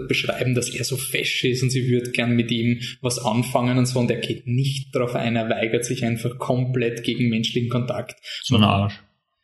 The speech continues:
Speaker 1: Ja, also ich mein, ich, ich hab's am Anfang halt irgendwie verstanden, weil ich, ich <laughs> verstehe, warum man nicht mit Menschen Smalltalk führen will und sonst irgendwas.
Speaker 2: Kurze Frage, wenn er das Klo reinigt, macht er das besser als Mila Kunis?
Speaker 1: Mhm.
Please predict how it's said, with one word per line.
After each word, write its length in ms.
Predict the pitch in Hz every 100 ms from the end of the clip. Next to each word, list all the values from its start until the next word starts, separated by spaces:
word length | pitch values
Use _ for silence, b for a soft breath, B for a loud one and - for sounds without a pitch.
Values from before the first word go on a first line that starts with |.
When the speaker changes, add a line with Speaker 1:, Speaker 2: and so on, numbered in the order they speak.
| _ _
Speaker 1:
Ja, 320 | 156 180 196
also 240 | 202 156 160
ich 100 | 147
mein, 180 | 160 160
ich, 60 |
ich 240 | 180 175 175
hab's 140 | 165
am 80 | 156
Anfang 200 | 151 156
halt 100 | 139
irgendwie 200 | 131 127
verstanden, 500 | 131 - 143 185 147
weil 120 | 120
ich, 220 | 120 -
ich 320 | 139 - - 151
<laughs> 440 | 135 135 123 -
verstehe, 400 | - - 127 190
warum 240 | 156 135
man 100 | 147
nicht 180 | 135 -
mit 140 | 139 135
Menschen 400 | 135 - - 151
Smalltalk 540 | 127 127 120 127 127
führen 520 | 127 135 131 135 135
will 260 | 127 143 139
und 140 | -
sonst 340 | - 143 - -
irgendwas. 400 | 120 123 147 -
Speaker 2:
Kurze 240 | 123 -
Frage, 400 | 110 - 101 117 - B B -
wenn 300 | 131 117 110
er 280 | 107 104 - -
das 240 | 110 -
Klo 460 | 107 110 113 113 - _ _ _ _ _ -
reinigt, 640 | 117 110 104 101 - -
macht 200 | 113 -
er 40 | 117
das 160 | 107
besser 260 | 120 113 120
als 140 | 117
Mila 220 | 120 120
Kunis? 480 | 127 135 123 131 -
Speaker 1:
Mhm. 640 | 156 156 165 214 285 -